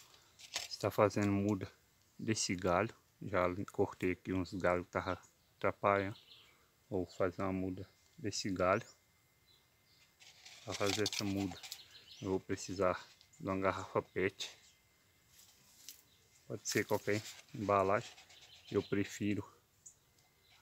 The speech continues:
a garrafa pet transparente. Quando a muda enraizar, eu vou perceber fácil. Vou utilizar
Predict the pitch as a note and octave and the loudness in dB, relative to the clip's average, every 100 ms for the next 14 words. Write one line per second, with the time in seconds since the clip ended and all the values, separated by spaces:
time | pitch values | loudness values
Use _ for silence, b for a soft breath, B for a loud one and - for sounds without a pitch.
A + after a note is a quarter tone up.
0 | - F#2 G2 - F#2+ - G2 F2+ - - | -4 0 0 0 -4 -2 -2 -2 -10 -6
1 | G#2+ - - G#2 F2+ F#2 G2+ - - _ | -6 -6 4 6 6 2 -4 -12 -20 _
2 | - G2 F#2 F#2 F2+ - B B B B | -8 -2 0 0 -2 -6 B B B B
3 | _ - F2+ F#2 F#2+ F#2+ - _ _ - | _ -4 -2 0 0 -2 -6 _ _ -8
4 | G2+ F2+ F#2+ F#2+ F2 F2 F2 - _ _ | -2 2 4 2 2 2 0 -6 _ _
5 | _ - G#2+ G2+ F#2 - - - G2 F#2 | _ -6 -2 2 0 0 -4 0 0 0
6 | G#2 - _ G#2+ B2+ - - _ _ _ | -2 -6 _ 0 0 -2 -16 _ _ _
7 | - _ _ - - _ - - G2 G2 | -20 _ _ -20 -20 _ -20 -10 0 4
8 | F#2+ - - - _ - - _ _ - | 4 0 -16 -18 _ -20 -20 _ _ 0
9 | - - G2 F#2 F#2 F#2 | 6 8 6 2 2 2